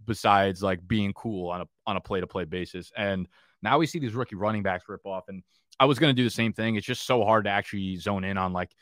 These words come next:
a Tank Bigsby versus a Kendre Miller versus a Tajay Spears without knowing where they go in the draft. Uh, there's no real super young, exciting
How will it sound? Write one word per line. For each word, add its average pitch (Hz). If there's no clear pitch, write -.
a -
Tank 107
Bigsby 101
versus 101
a 101
Kendre 98
Miller 95
versus 101
a -
Tajay 95
Spears 95
without 95
knowing 92
where 110
they 104
go 101
in 98
the 90
draft. 120
Uh, 90
there's 92
no 120
real 101
super 98
young, 95
exciting 92